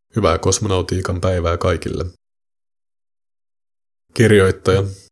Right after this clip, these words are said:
Iina Kohonen on valmistunut kulttuuriantropologiksi Helsingin yliopistosta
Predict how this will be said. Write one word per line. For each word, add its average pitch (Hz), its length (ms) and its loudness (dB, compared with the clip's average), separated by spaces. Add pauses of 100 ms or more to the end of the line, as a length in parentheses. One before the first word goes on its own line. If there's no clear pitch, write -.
(1160)
Iina 98 240 4
Kohonen 101 520 4
on 104 160 0
valmistunut 104 520 2
kulttuuriantropologiksi 92 1200 0
Helsingin 98 420 0
yliopistosta 98 760 -2